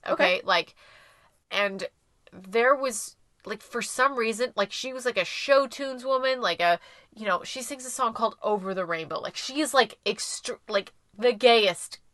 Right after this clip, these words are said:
Speaker 1: like, icon, okay? Like, she was one of the very first. And, um, the gays loved her.
Speaker 2: Mm-hmm.
Speaker 1: Like, obsessed. And I loved that part in the movie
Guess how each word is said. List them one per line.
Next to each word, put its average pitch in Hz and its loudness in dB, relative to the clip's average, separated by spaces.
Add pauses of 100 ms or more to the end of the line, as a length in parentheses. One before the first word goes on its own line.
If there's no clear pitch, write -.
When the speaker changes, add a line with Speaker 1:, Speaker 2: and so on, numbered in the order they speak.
(120)
Speaker 1:
like, 180 2
icon, 175 2
okay? 180 -2 (320)
Like, 214 -4 (220)
she 285 -10
was 247 -10
one 240 4
of 214 -2
the 185 -8
very 170 -4
first. - -12 (220)
And, 180 -2 (140)
um, 180 0
the 202 -2
gays 190 0 (200)
loved 185 0
her. - -6 (120)
Speaker 2:
Mm-hmm. 254 -6
Speaker 1:
Like, 220 4
obsessed. 208 2
And 202 -2 (160)
I 214 4
loved 214 0
that 208 2
part 190 -2
in 175 -10
the 170 -10
movie 160 -8